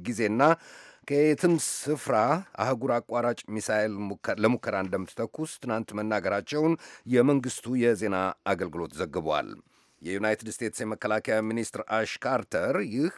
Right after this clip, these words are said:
ለዩናይትድ ስቴትስ ከባድ ስጋት የሚደቅን በመሆኑ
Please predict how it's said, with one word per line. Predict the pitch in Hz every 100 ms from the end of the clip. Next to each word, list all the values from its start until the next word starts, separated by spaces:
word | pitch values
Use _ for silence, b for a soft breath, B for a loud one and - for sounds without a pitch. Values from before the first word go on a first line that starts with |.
| -
ለዩናይትድ | 110 113 123 113 113
ስቴትስ | - 160 151 - B B -
ከባድ | 127 107 131 120
ስጋት | - 113 110
የሚደቅን | 110 104 107 110 107 107
በመሆኑ | 101 127 135 110